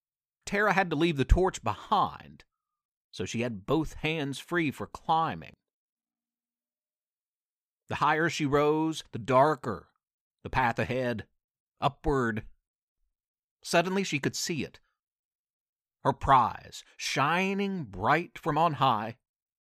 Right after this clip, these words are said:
Tara climbed higher, reached, but it was just out of grasp. She wiped the sweat from her brow, clambered more, afraid she would lose hold.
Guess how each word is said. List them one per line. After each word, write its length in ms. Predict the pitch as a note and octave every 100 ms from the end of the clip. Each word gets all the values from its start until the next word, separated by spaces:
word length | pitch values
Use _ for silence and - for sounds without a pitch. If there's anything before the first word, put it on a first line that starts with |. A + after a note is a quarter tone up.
| -
Tara 300 | E3 D#3+ E3
climbed 640 | - C#3 D3+ D#3+ E3 D#3
higher, 560 | C3 A#2+ C3+ F2+ E2+ - _
reached, 560 | C#3+ F#3 F3+ - - - - _ _ _ _ _ _ _ _ _ _ _ _
but 80 | -
it 60 | -
was 100 | -
just 260 | B2+ -
out 100 | C3
of 120 | C3
grasp. 420 | - A#2+ A#2 - - - _ _ _ _ _ _ _ _ _ _ _ _ _
She 200 | - -
wiped 500 | F2 G2 B2+ C3 - -
the 80 | B2
sweat 440 | - - B2+ - - -
from 140 | D3+ C#3
her 100 | C3
brow, 520 | A#2 A#2+ B2 C3 B2 _ _ _ _
clambered 580 | - B2+ C#3 C#3 C3+ C3
more, 380 | C3+ C#3 C3 C3+ _ _ _ _ _ _ _ _ _ _ _ _ _ _ -
afraid 480 | - D3 C#3+ C#3+ C#3
she 80 | D3
would 140 | B2+
lose 520 | C3 D3+ D#3 D#3 C3+ -
hold. 560 | _ D#3+ D3 D3+ D3+